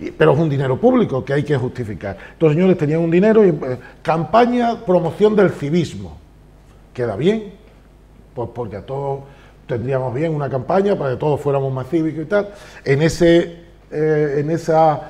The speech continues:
ah, campaña general han metido, eh, estas cuestiones. Otra vez, subterfugio. Todos son subterfugios, todos son darle vuelta, porque como la ley no me gusta,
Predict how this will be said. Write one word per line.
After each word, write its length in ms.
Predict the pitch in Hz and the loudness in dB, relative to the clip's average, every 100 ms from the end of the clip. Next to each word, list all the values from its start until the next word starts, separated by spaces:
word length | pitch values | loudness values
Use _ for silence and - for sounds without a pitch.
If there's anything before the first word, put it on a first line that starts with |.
| - - | -18 -8
ah, 560 | 131 139 143 143 139 139 | 0 2 4 4 2 0
campaña 480 | 143 135 165 165 156 | -4 0 2 2 0
general 400 | 175 190 214 208 | 2 2 2 0
han 180 | 175 175 | 0 2
metido, 540 | 170 - 180 185 190 - - - | 2 2 2 4 0 -6 -18 -6
eh, 260 | 156 170 175 | 2 2 2
estas 280 | 156 143 127 | -2 -4 -8
cuestiones. 380 | 92 104 131 127 | -10 -10 -10 -12
Otra 240 | 170 196 175 | -4 0 0
vez, 180 | 113 104 | -2 -6
subterfugio. 840 | 156 - 143 - 165 - 87 78 - - - - | -10 -6 -8 -6 -8 -8 -14 -16 -20 -20 -20 -4
Todos 300 | - 233 247 | 4 4 4
son 180 | - 202 | 2 -2
subterfugios, 840 | - 160 - 123 - 208 214 214 - - - | -2 -8 -6 -8 -6 -8 -4 -6 -6 -14 -4
todos 240 | 202 233 208 | 0 2 2
son 240 | 180 170 | 2 2
darle 300 | 156 165 147 | 4 2 2
vuelta, 800 | 131 185 208 196 208 214 - - - | 2 4 4 2 -2 -2 -8 -14 0
porque 300 | 165 160 156 | 2 2 0
como 240 | 165 165 | 2 2
la 120 | 170 | 2
ley 180 | 214 240 | 4 2
no 180 | 180 185 | 2 2
me 120 | 175 | 0
gusta, 600 | 185 214 - 226 233 - | -2 -6 -4 -6 -6 -12